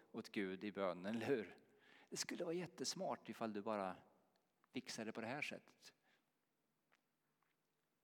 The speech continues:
Att bönesvaret dröjer utmanar vår känsla att vi vill ha kontroll. Vi själva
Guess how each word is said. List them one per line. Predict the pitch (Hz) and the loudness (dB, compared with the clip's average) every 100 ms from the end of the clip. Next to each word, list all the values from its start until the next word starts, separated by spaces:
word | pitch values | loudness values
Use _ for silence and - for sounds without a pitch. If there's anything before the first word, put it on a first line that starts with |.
| _ _ _ _ _ _ _ _ _ _ _ _ _ _ _ _ _ _ _ _ _ - | _ _ _ _ _ _ _ _ _ _ _ _ _ _ _ _ _ _ _ _ _ -6
Att | 120 | 4
bönesvaret | 147 135 117 - 139 135 | 8 8 8 4 6 6
dröjer | - 123 123 139 170 110 101 90 - - - _ _ _ _ _ - | 4 4 6 8 4 2 2 0 -8 -20 -20 _ _ _ _ _ 6
utmanar | 160 123 104 135 151 147 131 | 8 8 6 4 6 8 6
vår | 123 120 | 8 6
känsla | - 147 117 - - - 76 - - _ _ _ _ _ _ _ _ _ _ _ _ _ _ _ _ _ - | 6 6 4 2 0 -2 -6 -14 -20 _ _ _ _ _ _ _ _ _ _ _ _ _ _ _ _ _ 0
att | 123 - - - - | 0 0 -18 -18 0
vi | 127 135 | 2 4
vill | 143 123 | 2 2
ha | 113 | 0
kontroll. | - 110 - 151 78 - - - _ _ _ _ _ _ _ _ _ _ _ | -2 -4 -4 -4 -4 -8 -16 -20 _ _ _ _ _ _ _ _ _ _ _
Vi | - 175 143 | 8 8 8
själva | - 156 107 101 156 170 | 8 8 8 4 6 6